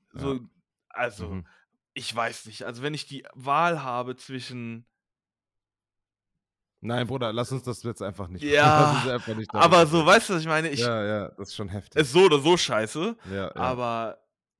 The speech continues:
Speaker 1: boah, Junge, weißt du, was wir für einen Schreck gekriegt haben? Und
Speaker 2: Ja.
Speaker 1: man macht sich immer so die Gedanken, ne? Man
Speaker 2: Ja,
Speaker 1: sieht
Speaker 2: ja.
Speaker 1: diesen Turm, dann sagen die dir,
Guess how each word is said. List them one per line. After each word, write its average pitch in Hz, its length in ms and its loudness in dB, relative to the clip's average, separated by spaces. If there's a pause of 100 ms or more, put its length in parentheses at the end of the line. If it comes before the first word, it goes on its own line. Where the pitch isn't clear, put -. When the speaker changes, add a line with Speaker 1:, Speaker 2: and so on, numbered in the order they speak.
(140)
Speaker 1:
boah, 165 300 -2
Junge, 131 300 -6
weißt 180 260 -4
du, 160 60 -16
was 156 160 -12
wir 151 60 -18
für 156 120 -12
einen 135 60 -10
Schreck - 240 -14
gekriegt - 360 -18
haben? 160 240 -6
Und 156 340 -14
Speaker 2:
Ja. 92 280 -4 (160)
Speaker 1:
man 160 120 -2
macht 240 180 -2
sich - 180 -12
immer 294 200 -2
so 135 120 -8
die 117 120 -12
Gedanken, 110 460 -8
ne? 156 100 -8
Man 190 120 -2
Speaker 2:
Ja, 131 40 2
Speaker 1:
sieht 156 120 2
Speaker 2:
ja. 151 80 -2
Speaker 1:
diesen 127 240 -12
Turm, 202 320 0
dann 156 120 -6
sagen 185 280 2
die 175 140 -8
dir, 151 240 -4